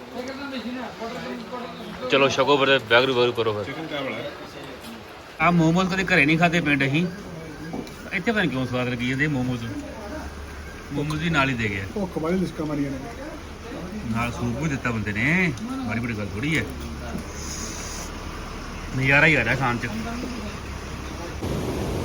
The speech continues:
Speaker 1: ਟਾਈਮ ਹੋ ਗਿਆ ਜੀ ਸਾਢੇ ਤਿੰਨ ਤੇ ਕਿਲੋਮੀਟਰ ਹੋ ਗਏ ਆ ਤੇਤੀ। ਰੋਟੀ ਖਾ ਕੇ ਤੁਰੇ ਆ, ਦੋ ਕਿਲੋਮੀਟਰ ਥੱਲੇ ਆਏ ਆ, ਤਿੰਨ। ਇੱਧਰ ਤੁਸੀਂ ਵੇਖ ਸਕਦੇ ਖੂਬਸੂਰਤੀ ਦਰਿਆ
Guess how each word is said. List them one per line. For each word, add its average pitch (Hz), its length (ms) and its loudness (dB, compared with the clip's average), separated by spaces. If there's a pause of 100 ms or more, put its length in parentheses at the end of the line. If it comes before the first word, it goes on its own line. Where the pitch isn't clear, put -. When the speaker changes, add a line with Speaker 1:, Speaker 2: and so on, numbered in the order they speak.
(140)
Speaker 1:
ਟਾਈਮ 196 300 6
ਹੋ 208 160 8
ਗਿਆ 214 140 10
ਜੀ 214 60 6
ਸਾਢੇ 208 360 6
ਤਿੰਨ 208 320 4 (240)
ਤੇ 214 60 4
ਕਿਲੋਮੀਟਰ 202 520 4
ਹੋ 190 160 4
ਗਏ 196 180 6
ਆ 208 320 10 (1300)
ਤੇਤੀ। 196 420 2 (1300)
ਰੋਟੀ 170 260 2
ਖਾ 196 120 6
ਕੇ 202 100 6
ਤੁਰੇ 202 340 6
ਆ, 214 80 8
ਦੋ 185 300 8
ਕਿਲੋਮੀਟਰ 196 440 6
ਥੱਲੇ 180 260 8
ਆਏ 175 200 10
ਆ, 190 60 6
ਤਿੰਨ। 165 320 4 (1600)
ਇੱਧਰ 214 200 2
ਤੁਸੀਂ 202 200 4
ਵੇਖ 185 140 4
ਸਕਦੇ 202 240 4
ਖੂਬਸੂਰਤੀ 190 680 4
ਦਰਿਆ 165 600 10